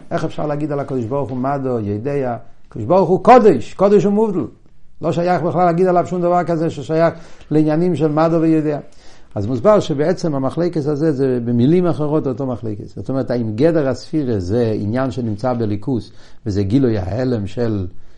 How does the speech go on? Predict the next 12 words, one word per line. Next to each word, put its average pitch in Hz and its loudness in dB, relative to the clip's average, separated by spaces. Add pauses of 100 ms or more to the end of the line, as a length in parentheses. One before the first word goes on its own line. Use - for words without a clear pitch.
של 110 -2
הקדוש 101 -2
ברוך 104 -4
הוא, 190 -2 (400)
או 170 6
גדר 165 2
הספירה 175 0
זה 151 -4
כמו 156 -4
יש 156 -4
מאין, 139 -4
ישחטשוס. - -10